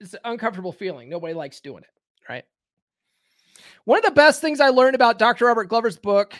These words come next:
or I learned from Doctor Robert Glover's book, Dating Essentials for Men, is that thinking causes anxiety, but action cures it. Uh, Nathan says it right up. Where did he say it? Where is it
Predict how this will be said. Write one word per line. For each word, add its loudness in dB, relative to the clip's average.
or -2
I -2
learned -2
from -6
Doctor -4
Robert -8
Glover's -10
book, -10
Dating -8
Essentials -12
for -14
Men, -12
is -16
that -8
thinking -12
causes -4
anxiety, -12
but -16
action -12
cures -14
it. -18
Uh, -12
Nathan -14
says -16
it -16
right -10
up. -12
Where -14
did -14
he -20
say -20
it? -20
Where -14
is -14
it -18